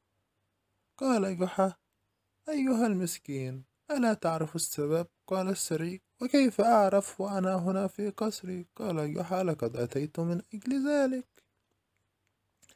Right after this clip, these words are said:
جلس الثري جحا وقال له: "أعلم أنك أتيت مسافرا،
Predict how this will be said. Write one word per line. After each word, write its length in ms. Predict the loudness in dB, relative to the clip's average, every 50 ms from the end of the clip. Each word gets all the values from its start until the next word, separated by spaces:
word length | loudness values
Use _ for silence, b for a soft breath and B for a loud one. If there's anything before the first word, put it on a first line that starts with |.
| b b b b b b b b b 2
جلس 360 | 6 6 8 6 6 4 2
الثري 480 | 0 0 0 0 0 0 0 -2 -2
جحا 340 | -2 -2 -2 -2 0 0 0
وقال 480 | 0 0 0 -2 -4 -6 -4 -4 -4 -4
له: 280 | -4 -4 -4 -6 -6 -8 _ _ _ _ -4
"أعلم 380 | 0 0 0 0 -2 -4 -4
أنك 400 | -4 -4 -2 -2 -2 -4 -4 -4
أتيت 420 | -6 -6 -6 -6 -6 -6 -6 -6 -6
مسافرا، 840 | -6 -4 -4 -2 -2 -2 -2 -2 -4 -6 -6 -4 -4 -6 -8 -10